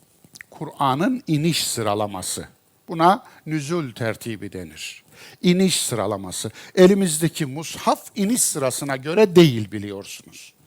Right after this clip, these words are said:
Hazreti Osman döneminde önce beş kişilik, sonra yirmi küsür kişiye kadar çıkmış olan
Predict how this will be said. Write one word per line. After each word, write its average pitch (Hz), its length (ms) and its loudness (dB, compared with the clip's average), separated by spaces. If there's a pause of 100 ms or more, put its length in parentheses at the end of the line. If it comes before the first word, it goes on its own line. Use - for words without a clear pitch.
(260)
Hazreti 185 360 4
Osman 180 640 -2
döneminde 120 760 2 (320)
önce 190 360 0
beş 202 220 6
kişilik, 147 460 -8
sonra 170 340 -4
yirmi 165 380 -4
küsür 147 340 -10
kişiye 135 340 -6
kadar 123 340 -2
çıkmış 170 460 -10
olan 147 360 -2